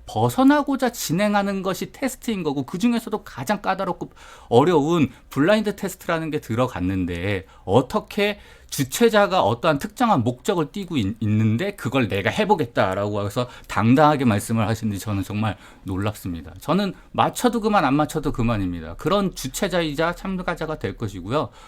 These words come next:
케이블 차이에서는 제가 참가자로서 제가 변별을 해보-,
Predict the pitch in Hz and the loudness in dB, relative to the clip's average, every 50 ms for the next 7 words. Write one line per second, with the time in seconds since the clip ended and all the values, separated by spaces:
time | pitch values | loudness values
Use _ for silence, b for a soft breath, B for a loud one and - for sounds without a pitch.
0 | B B B B - - 233 247 240 226 240 226 - 226 208 202 190 180 185 175 | B B B B -2 0 0 2 2 0 -2 -2 -2 -2 -2 -2 -2 -2 -4 -4
1 | 175 139 - 113 107 123 - - - 233 254 262 277 262 240 226 202 180 - 160 | -4 -4 -4 -4 -4 -4 -4 -4 0 2 2 2 2 2 0 -2 -4 -4 -6 -6
2 | - - 123 120 120 - 107 101 98 107 98 95 101 123 147 143 143 127 | -6 -4 -4 -4 -4 -2 -2 -2 -2 -2 -4 -4 -4 -6 -6 -6 -8 -10